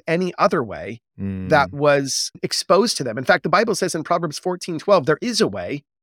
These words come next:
Speaker 1: that seems right to a man, but its end is the way of
Speaker 2: Yes.
Speaker 1: death."
Speaker 2: Yep.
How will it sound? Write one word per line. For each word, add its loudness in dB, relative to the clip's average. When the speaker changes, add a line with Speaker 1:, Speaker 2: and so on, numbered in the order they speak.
Speaker 1:
that 2
seems 2
right 4
to -4
a 0
man, 0
but 2
its -4
end -2
is -2
the -4
way -6
of -6
Speaker 2:
Yes. -16
Speaker 1:
death." -6
Speaker 2:
Yep. -12